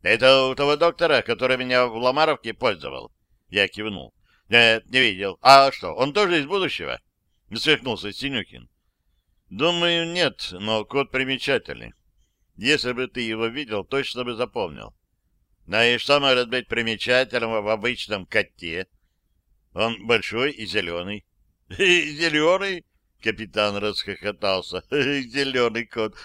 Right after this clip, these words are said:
Надо же, ну, уморил. Зеленый кот". Не задался за разговор.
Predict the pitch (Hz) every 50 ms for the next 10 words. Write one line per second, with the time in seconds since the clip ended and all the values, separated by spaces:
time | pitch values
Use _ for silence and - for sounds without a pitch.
0 | - - 98 127 131 131 117 101 110 107 113 113 127 135 147 139 143 131 123 127
1 | 123 120 113 107 104 101 101 90 98 110 131 143 135 139 131 127 123 127 135 127
2 | - - 127 113 110 110 107 _ _ _ _ _ _ _ _ _ _ _ _ _
3 | _ _ _ _ _ _ _ _ - 82 92 113 131 139 117 160 170 156 147 143
4 | 143 143 139 - - 139 143 143 143 139 139 131 117 117 113 135 135 131 131 135
5 | 135 139 135 131 117 -